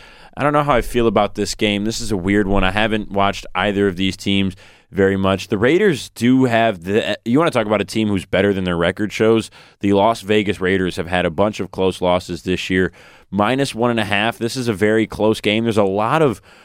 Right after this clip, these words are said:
uh, very close lines today in the N F L.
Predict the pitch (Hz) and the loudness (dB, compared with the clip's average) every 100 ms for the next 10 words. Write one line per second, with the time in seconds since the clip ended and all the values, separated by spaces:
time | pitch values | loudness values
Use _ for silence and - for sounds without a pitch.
0 | _ - 107 98 90 76 80 107 123 110 | _ -2 2 2 0 -4 -2 0 0 -2
1 | 104 110 104 95 92 95 101 104 95 90 | 0 0 0 -4 -2 0 0 0 -2 -6
2 | - - 104 95 98 95 - 92 92 92 | -10 -6 -2 2 2 0 -4 -4 -2 -2
3 | 90 - 92 95 87 | -2 0 2 2 -2